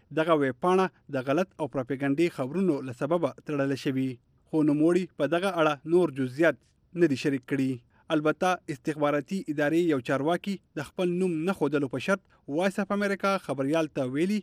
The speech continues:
د وایس اف امریکا ویب پاڼې د پی ټی ایم د خبرونو له وجې تړل شوې. د پښتون ژغورنې غورځنګ او د پاکستان پوځ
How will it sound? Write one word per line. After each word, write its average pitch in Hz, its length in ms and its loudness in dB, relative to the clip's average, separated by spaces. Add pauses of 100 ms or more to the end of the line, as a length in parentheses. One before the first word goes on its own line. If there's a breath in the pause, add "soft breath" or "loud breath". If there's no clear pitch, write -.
(160 soft breath)
د 156 40 -4
وایس 190 320 0
اف 214 120 -2
امریکا 202 460 0
ویب 143 280 0
پاڼې 185 300 4
د 131 180 -8
پی 147 100 -6
ټی 160 180 -2
ایم 185 140 2
د 151 80 -4
خبرونو 147 500 -2
له 131 100 -8
وجې 147 360 -2
تړل 143 280 0
شوې. 139 340 -2 (600)
د - 20 -12
پښتون 165 440 -4
ژغورنې 147 440 0
غورځنګ 135 440 -2 (240 loud breath)
او 160 80 -4
د 156 80 2
پاکستان 175 680 0 (140)
پوځ 185 180 2